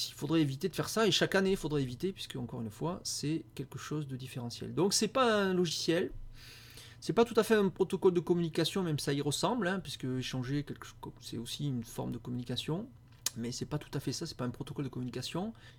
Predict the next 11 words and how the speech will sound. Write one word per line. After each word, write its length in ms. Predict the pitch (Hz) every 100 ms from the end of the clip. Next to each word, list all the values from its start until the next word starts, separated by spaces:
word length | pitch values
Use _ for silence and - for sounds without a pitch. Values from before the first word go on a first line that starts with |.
| -
mais 140 | 170 175
c'est 220 | - - 202
plus, 180 | 214 190
c'est 180 | - 240
un 80 | 254
protocole 800 | - 262 233 214 262 285 277 214
de, 880 | 185 175 160 151 143 139 135 131
je 120 | 127
dirais, 460 | 160 156 175 240 220
euh, 580 | 185 160 147 143 135 131
quantifié, 540 | - 208 156 - 143